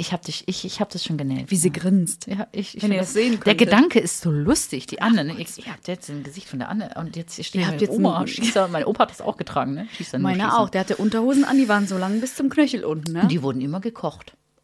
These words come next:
Speaker 2: Äh, meine Oma hat
Speaker 1: Die
Speaker 2: die sogar
Speaker 1: wurden immer
Speaker 2: gebügelt.
Speaker 1: gekocht. Oh, Wahnsinn, ne? Die
Speaker 2: Meine Oma hat Unterhosen gebügelt und Socken.
Speaker 1: Die Welt hat einfach Omas nicht verdient, ne?
Speaker 2: Oh, ich hab meine Oma geliebt. Ich
Speaker 1: Ich
Speaker 2: saß immer
Speaker 1: meine
Speaker 2: mit
Speaker 1: auch.
Speaker 2: Omas Pelzmantel und ihrer Perlenkette.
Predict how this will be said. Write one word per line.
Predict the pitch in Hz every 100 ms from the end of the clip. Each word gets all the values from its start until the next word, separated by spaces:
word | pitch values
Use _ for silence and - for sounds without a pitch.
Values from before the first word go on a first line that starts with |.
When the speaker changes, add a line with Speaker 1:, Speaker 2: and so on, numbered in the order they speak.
| _
Speaker 2:
Äh, | 175
meine | 180 180 165
Oma | 165
hat | 170
Speaker 1:
Die | 165
Speaker 2:
die |
sogar | 175 170 170
Speaker 1:
wurden | 170
immer | 220
Speaker 2:
gebügelt. | 208 185 160 -
Speaker 1:
gekocht. | - -
Oh, | - -
Wahnsinn, | - -
ne? | - - -
Die |
Speaker 2:
Meine | 175 180
Oma | 240
hat | 285 -
Unterhosen | 254 233 208 190
gebügelt | 185 180 180 180 -
und | 240
Socken. | 220 208 175 - - _ -
Speaker 1:
Die | 170 147
Welt | 156 185 226
hat | 160 -
einfach | 143 139 -
Omas | 160 180 175
nicht | 156 -
verdient, | 147 135 131 123
ne? | 135 170 - _ _ _ -
Speaker 2:
Oh, | 175
ich | 175
hab | 175
meine | 175 165
Oma | 170 160
geliebt. | 160 160 - - _ _
Ich | -
Speaker 1:
Ich | 185
Speaker 2:
saß | 202
immer | 220 233
Speaker 1:
meine | 220
Speaker 2:
mit | -
Speaker 1:
auch. |
Speaker 2:
Omas | 214 208
Pelzmantel | - 196 208 214 208 196 196 185
und | 175
ihrer | 175 175
Perlenkette. | 170 175 170 170 160 175